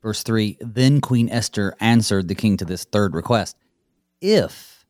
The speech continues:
I have found favor in your sight, O king,'" of course, knowing the whole time that she has,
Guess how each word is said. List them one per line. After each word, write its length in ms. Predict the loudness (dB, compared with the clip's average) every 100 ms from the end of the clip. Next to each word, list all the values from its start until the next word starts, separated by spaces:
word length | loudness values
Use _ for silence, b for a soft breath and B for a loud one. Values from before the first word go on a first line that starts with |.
| -4
I 180 | 0 0
have 240 | 2 -2
found 320 | 0 0 0 0
favor 560 | 2 2 2 -4 -4 -2
in 240 | 2 2
your 200 | 2 0
sight, 460 | 0 -2 0 0 -2
O 160 | -4 -4
king,'" 480 | -2 -2 -2 -6 -10 _
of 80 | -14
course, 260 | -10 -10 -6
knowing 540 | -2 2 2 2 2
the 100 | 0
whole 260 | 0 0 0
time 380 | -2 0 0 0
that 160 | -6
she 160 | -10 -8
has, 580 | -4 -2 -4 -8 -20